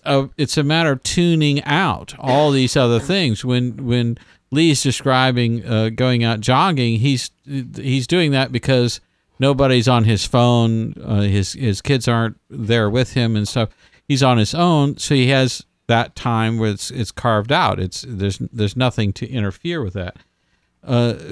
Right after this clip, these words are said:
same thing with fishing, same thing with, uh, you know, playing music or whatever it is.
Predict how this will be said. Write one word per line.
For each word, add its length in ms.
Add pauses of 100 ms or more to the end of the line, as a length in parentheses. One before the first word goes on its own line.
(240)
same 280
thing 140
with 140
fishing, 680
same 240
thing 320
with, 300 (400)
uh, 240 (140)
you 180
know, 80
playing 320
music 460
or 140
whatever 400
it 80
is. 300